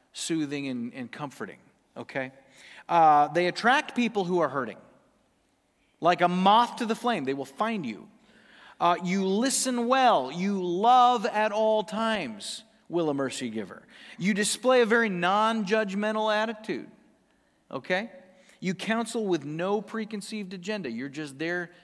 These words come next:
to heal. Now, here are your cautions. You probably could think of some cautions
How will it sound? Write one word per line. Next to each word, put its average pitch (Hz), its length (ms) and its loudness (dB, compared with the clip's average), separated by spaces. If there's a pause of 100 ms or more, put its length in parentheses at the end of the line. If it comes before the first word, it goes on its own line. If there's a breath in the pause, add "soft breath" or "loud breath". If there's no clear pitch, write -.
(200 soft breath)
to - 80 -12
heal. - 440 -12 (1000 soft breath)
Now, 117 160 -8
here 143 180 -6
are 139 40 -4
your 117 120 -6
cautions. - 520 -4
You 127 60 -10
probably 185 300 0
could 139 160 -8
think 220 180 -6
of 170 80 -10
some 117 140 -12
cautions - 540 -16